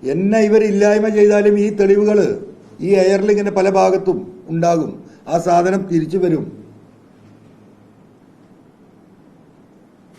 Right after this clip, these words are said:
ഇങ്ങനെയുണ്ട് ഒരു കളി. ഇതിനൊരു പരിധിയില്ലേ? എല്ലാ പരിധിയും ലംഘിച്ചിട്ടുണ്ട്.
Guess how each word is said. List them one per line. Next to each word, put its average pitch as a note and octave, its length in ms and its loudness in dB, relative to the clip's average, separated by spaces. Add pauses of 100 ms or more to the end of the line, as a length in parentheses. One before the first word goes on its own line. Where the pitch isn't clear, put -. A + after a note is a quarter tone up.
(640)
ഇങ്ങനെയുണ്ട് F#3+ 460 -2
ഒരു F3+ 100 4
കളി. F3+ 400 0 (800)
ഇതിനൊരു F#3+ 240 -2
പരിധിയില്ലേ? F3+ 680 -2 (880)
എല്ലാ G3 480 -2
പരിധിയും A3 280 0
ലംഘിച്ചിട്ടുണ്ട്. G3+ 800 -2